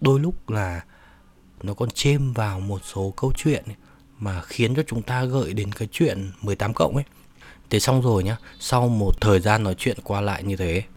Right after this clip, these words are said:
bỗng chốc một trong hai người có tình cảm với người còn lại và quyết định rằng là mình sẽ tỏ tình.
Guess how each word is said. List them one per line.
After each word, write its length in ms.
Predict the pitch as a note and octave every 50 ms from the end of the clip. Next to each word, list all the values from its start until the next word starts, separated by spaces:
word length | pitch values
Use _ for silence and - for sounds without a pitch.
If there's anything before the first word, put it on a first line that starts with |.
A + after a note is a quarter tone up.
| - - -
bỗng 260 | - A#2+ A#2 A#2+ C3
chốc 260 | - D#3 D3+ D3+ -
một 220 | B2+ G#2+ F#2+ F#2+ -
trong 180 | - G#2 G2
hai 220 | G2+ G#2 G#2 G2 G2
người 220 | F#2+ F#2+ F2 E2 -
có 180 | - - F#2 G2+ A2+ -
tình 180 | F3+ C#3 A#2
cảm 260 | - - A2 F#2+ E2+ -
với 140 | - F2 F2+
người 160 | G2+ A2+ A2
còn 180 | - F2 E2+ F2
lại 200 | F2 F2 E2+ - - - - - - - -
và 140 | G#2 F#2
quyết 180 | - - - E3+
định 160 | F3+ F3+ - -
rằng 280 | G#2+ G#2 F#2 F2 F2+
là 180 | E2+ D#2+ D#2+ - - - -
mình 280 | - G#2+ G#2+ G#2 G2 F2+ F#2
sẽ 220 | - - - - -
tỏ 180 | - A2+ F2+ -
tình. 220 | - F#2 F2+ F2